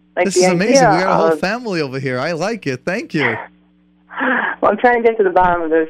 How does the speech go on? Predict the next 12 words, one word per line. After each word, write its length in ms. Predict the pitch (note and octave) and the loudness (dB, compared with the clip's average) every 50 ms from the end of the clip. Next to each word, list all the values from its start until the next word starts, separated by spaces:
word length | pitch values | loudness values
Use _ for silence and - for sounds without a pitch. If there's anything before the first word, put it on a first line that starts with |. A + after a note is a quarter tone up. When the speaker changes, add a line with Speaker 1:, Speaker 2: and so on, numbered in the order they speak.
| - | -2
Speaker 1:
so, 280 | - F#3 F3+ F3 F#3 F#3 - - - - - - - - - - | 0 2 2 2 0 -4 -10 -16 -16 -14 -12 -10 -12 -10 -6 0
um, 640 | - - G3 G3+ G3 F#3+ F#3 F#3 F#3 F3 - - - - - _ _ _ _ _ _ _ _ _ _ _ _ _ _ - | 2 2 2 2 2 0 0 0 0 0 -2 -4 -10 -16 -20 _ _ _ _ _ _ _ _ _ _ _ _ _ _ -20
the 320 | - - - - F#3 F#3+ | -20 -10 -4 0 2 2
idea 340 | F#3+ F#3+ F#3+ - B3 C4+ C4+ | 2 2 0 0 2 4 4
of, 240 | B3+ A3+ G#3+ G3 G3 | 4 4 2 2 2
like, 240 | F3+ E3 D3+ - - | 0 0 -2 -2 -6
teaching 280 | G3+ F#3 - F#3 F3+ | -8 -4 0 2 4
my 140 | F3 E3+ E3 | 4 4 2
kids 260 | D#3+ - F3+ E3 D#3+ - - | 0 0 0 0 0 0 -4
to 60 | F3+ | -4
tolerate 440 | - - D#3+ D#3 D#3 D#3+ D#3+ D#3 D3+ | -2 2 2 4 4 4 2 2 0
others, 480 | D3+ D3 C#3+ D3 C#3+ C#3+ C#3 C#3+ C#3 | 0 0 0 0 0 2 2 0 0